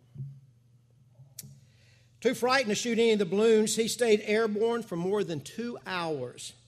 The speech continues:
till finally the helium started to leak and began to descend. But in the meantime, uh, the airport had to shut down its runways because of the fact they were scared they were going to hit him and cause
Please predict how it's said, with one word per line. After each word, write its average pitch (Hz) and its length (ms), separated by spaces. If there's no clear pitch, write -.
till 139 100
finally 190 400
the 175 100
helium 208 460
started 196 400
to 170 100
leak 196 420
and 139 540
began 165 360
to 185 80
descend. 170 640
But 143 100
in 139 60
the 147 40
meantime, 143 640
uh, - 220
the 151 80
airport 170 400
had 160 140
to 143 60
shut 175 240
down 170 200
its - 140
runways 151 580
because 147 540
of 151 40
the 139 60
fact 151 300
they 151 80
were 139 140
scared 165 340
they 156 80
were 147 140
going 156 300
to 165 80
hit 139 200
him 131 160
and 135 80
cause 143 380